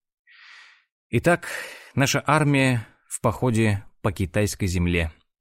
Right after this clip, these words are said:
Чекисты, как голодные волки, следовали за нами. Собирали митинги с разрешения китайских властей, на которых их ораторы выступали от советской власти и уверяли всех, что советская власть простила всех.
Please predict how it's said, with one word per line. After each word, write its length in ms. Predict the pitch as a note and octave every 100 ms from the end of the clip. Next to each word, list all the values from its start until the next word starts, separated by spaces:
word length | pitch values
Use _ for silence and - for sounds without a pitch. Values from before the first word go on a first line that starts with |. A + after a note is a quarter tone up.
| _ _ _ _ _ _
Чекисты, 580 | - G#2+ C3 C3 - B2
как 200 | A#2+ G#2
голодные 500 | A2 A2 G#2 A2 G#2
волки, 440 | F#2+ G#2+ G#2+ -
следовали 600 | G2+ G2+ G#2 F#2+ F2 F2
за 160 | E2 F2+
нами. 400 | F2 E2 D#2+ D#2+ _ _ _ _
Собирали 520 | - - B2+ C#3 C#3
митинги 500 | C3+ C#3 A2+ G#2 F#2
с 120 | F2
разрешения 680 | - G2 G2+ - A#2 G#2+ G2+
китайских 600 | G#2+ G#2+ G#2+ - G#2 -
властей, 600 | F#2+ F2 - A2 G2+ - - - -
на 140 | G#2+
которых 460 | A2 G2+ A#2+ A#2 -
их 240 | B2 G#2+
ораторы 420 | A2 A#2+ A2 A2+
выступали 520 | G#2+ G#2 - G2 A2+ A2
от 200 | - G#2
советской 440 | G#2 G#2 G2+ G#2
власти 600 | F#2 G2 A2+ - A2+ G2+ - - - _
и 80 | -
уверяли 440 | A#2+ B2 D3+ D#3+
всех, 360 | D3 - D3 D#3
что 160 | - C3
советская 520 | B2+ C3+ B2+ - B2+
власть 440 | G#2+ A#2+ B2+ -
простила 500 | - A#2 - A#2+ A2+
всех. 500 | - - F#2 E2 -